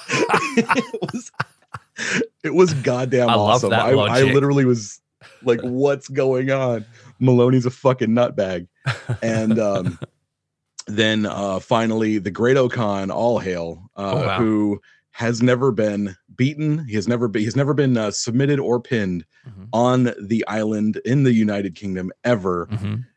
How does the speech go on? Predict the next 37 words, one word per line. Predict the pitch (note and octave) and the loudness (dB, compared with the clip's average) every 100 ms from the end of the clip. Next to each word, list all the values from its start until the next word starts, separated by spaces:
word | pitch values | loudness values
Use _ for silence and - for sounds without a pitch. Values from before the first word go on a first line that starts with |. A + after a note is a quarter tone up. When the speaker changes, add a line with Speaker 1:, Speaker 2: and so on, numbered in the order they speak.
| _ | _
Speaker 1:
Submitted | - - A#2+ A#2+ A2+ F#2+ | -8 0 4 4 4 0
last | G2+ G2+ - | 0 -2 -2
night | A2 G2 - | -2 -2 -6
to | - F#2+ | -6 -6
a | |
fucking | F2+ - G2 G2 | -4 -6 -4 -6
half | F2+ G2 G#2 - | -8 -8 -10 -6
Boston | G#2+ G#2 A2 A#2 G#2+ | -6 -4 -4 -2 -4
crab | - G#2 F2+ F2+ - | -2 -4 -2 -6 -6
from | G2+ | -4
the | G2 E2 | -2 -2
O | G#2 | -2
J | G2 G#2+ G#2+ | 0 0 0
M | G#2 | 0
O, | F#2+ | -2
Michael | F#2 G2+ A#2 B2+ G#2 | -2 -2 0 0 2
Oku, | G#2+ - G#2 F#2+ | 0 -2 -4 -2
who | G2+ | -2
is | F2+ | -2
the | G2 | -4
new | G2 G2+ G#2 | -4 -2 -2
Rev | F#2+ G#2 G#2 - | -2 -4 -4 -4
Pro | A2 G2 | -2 -2
British | F#2+ G2+ G2+ | 0 0 0
heavyweight | - G2+ G#2 G2+ G2 F#2+ | -2 -2 0 0 -2 -4
champion. | - F#2 D#2+ F2+ F2 F2 | -6 -6 -4 -4 -4 -6
Speaker 2:
Shit. | F2 E2+ F2 F2 F2 E2+ F2 D#2 - - - - - - - - | -10 _ -20 -20 -20 -20 -20 -20 -20 -20 -16 -16 -14 -16 -14 -10
Speaker 1:
Yeah, | F2 F2+ G#2 G#2+ G#2 | -8 -6 -4 -2 0
dude, | F#2 F#2 F#2 | 0 -2 -2
it | A2 | -4
was | A#2+ G#2+ | -2 -2
a | A2 | -2
fucking | - - A2 - A2 | -4 -4 -4 -2 -4
hell | F#2 F#2+ F#2+ | -2 -2 -2
of | F2+ | -2
a | F#2 | -4
match. | F2+ F2 E2+ - - | -4 -4 -6 -10 -16